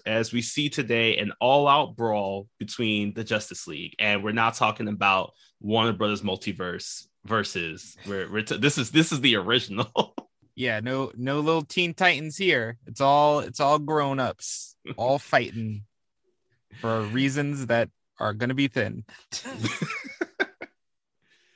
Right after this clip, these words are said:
Speaker 1: And before we move forward, just gonna say this movie is rated R, so we're gonna be talking that adult content. But again, we have talked about <laughs> adult content. We're just gonna talk about it to the sense of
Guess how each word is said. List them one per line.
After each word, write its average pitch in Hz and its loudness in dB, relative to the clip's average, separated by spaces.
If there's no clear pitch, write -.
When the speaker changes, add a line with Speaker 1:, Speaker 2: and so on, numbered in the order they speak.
Speaker 1:
And 165 6
before 165 4
we 175 6
move 156 2
forward, 139 2
just 131 -6
gonna 131 2
say 131 2
this 123 -2
movie 139 2
is 165 2
rated 139 2
R, 123 2
so 117 -6
we're 110 -4
gonna 113 -4
be 107 -6
talking 113 2
that 104 0
adult 107 0
content. 104 -2
But 117 2
again, 120 2
we 107 2
have 98 2
talked - -2
about 92 0
<laughs> - -10
adult 143 0
content. 113 4
We're 139 4
just - 4
gonna 135 2
talk 139 6
about 123 6
it - -10
to 131 -2
the 117 0
sense 120 -6
of 113 4